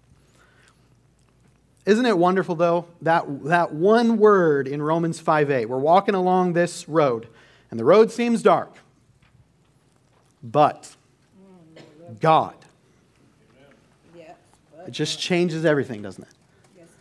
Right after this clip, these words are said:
It's dark road, but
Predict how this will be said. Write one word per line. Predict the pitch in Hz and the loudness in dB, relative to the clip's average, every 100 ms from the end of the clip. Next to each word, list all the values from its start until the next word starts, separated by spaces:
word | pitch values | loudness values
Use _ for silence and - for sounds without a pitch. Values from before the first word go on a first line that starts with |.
| 160 _ _ _ _ _ _ _ _ _ | _ _ _ _ _ _ _ _ _ _
It's | 160 165 160 | -2 -2 -4
dark | 147 120 185 190 202 214 - - | -8 2 4 4 2 0 -8 -10
road, | 143 202 214 220 240 254 240 - _ _ _ _ _ _ _ _ _ _ - | 0 4 6 6 4 0 -8 -18 _ _ _ _ _ _ _ _ _ _ -2
but | 139 165 175 | 4 4 2